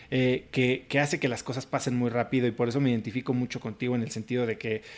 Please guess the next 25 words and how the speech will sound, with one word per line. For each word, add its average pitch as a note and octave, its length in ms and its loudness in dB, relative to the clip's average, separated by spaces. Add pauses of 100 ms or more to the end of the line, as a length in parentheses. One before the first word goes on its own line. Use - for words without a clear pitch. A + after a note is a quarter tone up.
(100)
o B2+ 60 -6
sea, C3+ 120 0
eres D3+ 340 4
muy F3 260 8
orientada C3 540 6
a - 20 2
la A2+ 120 -2
acción, A2 420 -6
¿no? A#2 180 -6 (300)
Y C#3 580 10
algo E3+ 240 4
así E3+ 200 4
hiciste D3+ 640 4
con A#2+ 480 2
el A2+ 160 -2
tema C3+ 260 4
de A#2+ 140 4
Volaris, A#2+ 560 0
¿no? B2 120 0
La B2 140 -2
cascarita B2 600 0
esta. A#2+ 340 -2 (320)
Cuéntame F#3 400 6
esa D#3 140 2
historia. - 420 -4